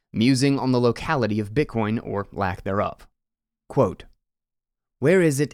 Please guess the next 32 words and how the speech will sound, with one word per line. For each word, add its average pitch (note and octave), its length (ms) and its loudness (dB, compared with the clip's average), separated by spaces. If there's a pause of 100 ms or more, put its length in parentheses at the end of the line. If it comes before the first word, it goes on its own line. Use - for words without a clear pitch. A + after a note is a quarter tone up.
at E3 240 -4
this F3+ 220 -4
moment C3+ 400 0
in C3+ 160 0
transit? C3+ 520 -4 (520)
First, B2 320 0
there G#2+ 160 0
are C#3 180 4
no B2 160 2
Bitcoins. G#2 680 -6 (180)
There C#3 160 2
just C3+ 340 -2
aren't. A2+ 380 -2
They A2 140 -2
don't C#3+ 180 0
exist. A2 560 -4 (320)
There A#2 120 -2
are A#2+ 140 2
ledger D#3 380 2
entries G2 540 -6
in A2+ 120 -2
a A2+ 60 2
ledger A#2 400 0
that's G#2+ 180 -4
shared. G#2+ 520 -4 (420)
They G#2 100 2
don't E3 200 2
exist D3 360 0
in A#2 120 0
any B2+ 180 2
physical D3 420 -2
location. C3 640 -2